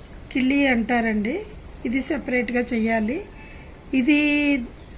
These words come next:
దేనికి ఉపయోగపడుతుందంటే, మనకు బ్లడ్ లేకపోతే కనుక ఇది చేసి పెడితే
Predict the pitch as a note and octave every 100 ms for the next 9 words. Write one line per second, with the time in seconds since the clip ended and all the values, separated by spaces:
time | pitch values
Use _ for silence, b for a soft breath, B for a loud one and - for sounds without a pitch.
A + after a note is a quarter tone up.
0 | - B3+ C4 C4 C#4+ C#4 C4+ B3+ B3 B3
1 | A#3 A#3+ A#3 A3 C4+ C#4 A#3+ A#3 G#3 A3
2 | G3+ A#3+ A#3+ A3+ - A3+ - A3 A3 G#3+
3 | - C#4+ F4+ B B B B - B3 G#3
4 | A#3 - A3+ A3 - A#3+ G3 C#4+